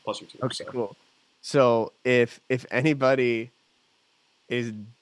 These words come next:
Speaker 2: doing this, it's really smart. I saw this on a Joe Rogan. I, I always go through, like, comments and I try to find timestamps, like, when, co-, 'cause those things are, like, two hours long. I'm like, maybe they talked about something and somebody's like, "Go to two oh three for this." And this guy put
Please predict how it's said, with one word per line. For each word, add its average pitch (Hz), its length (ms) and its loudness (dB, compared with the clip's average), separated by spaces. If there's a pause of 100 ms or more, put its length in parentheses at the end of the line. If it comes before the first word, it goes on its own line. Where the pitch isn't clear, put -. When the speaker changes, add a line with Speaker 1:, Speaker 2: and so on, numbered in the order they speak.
Speaker 2:
doing 143 340 2
this, 98 260 -6
it's 107 120 -6
really 123 260 4
smart. 101 460 -4
I 107 80 -2
saw 113 220 2
this 117 160 -6
on 113 80 0
a 107 60 -2
Joe 110 220 0
Rogan. 101 640 -2
I, 110 180 -2
I 110 180 -2
always 110 180 -4
go 104 220 -2
through, 104 240 -6
like, 95 240 -6
comments 110 400 -4
and 107 80 -4
I 101 60 -2
try 107 160 -2
to 101 60 -4
find 101 200 -4
timestamps, 123 720 -4 (360)
like, 95 220 -4
when, 107 200 -2
co-, - 200 -8
'cause 104 220 -8
those 104 300 -6
things 104 240 -2
are, 92 40 -4
like, 107 80 -10
two 120 140 4
hours 101 180 4
long. 104 280 4
I'm 92 100 -4
like, 92 220 -8 (100)
maybe 113 240 -4
they 107 140 -2
talked 101 220 -8
about 101 140 -2
something 101 200 -4
and 95 60 -6
somebody's 104 220 -4
like, 98 140 -6
"Go 123 140 2
to 117 80 2
two 117 340 -4
oh 107 140 -2
three 107 280 -8
for 95 180 -12
this." 98 280 -10 (580)
And 120 160 -6
this 110 120 -8
guy 120 320 2
put - 280 -8